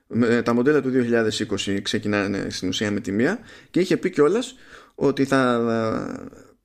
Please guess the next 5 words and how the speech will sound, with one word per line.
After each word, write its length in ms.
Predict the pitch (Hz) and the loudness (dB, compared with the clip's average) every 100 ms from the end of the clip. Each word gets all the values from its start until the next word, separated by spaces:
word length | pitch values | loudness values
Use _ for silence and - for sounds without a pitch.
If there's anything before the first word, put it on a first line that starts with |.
| - | -4
προσθέσει 520 | 120 - 175 147 143 | -2 0 0 4 2
AirPlay 300 | 143 139 120 | 2 2 0
δύο 560 | 127 139 120 107 107 - _ _ _ | 2 2 4 0 -2 -12 _ _ _
και 320 | - 120 110 107 | -2 0 0 2
HomeKit. 380 | 127 131 156 | 2 2 0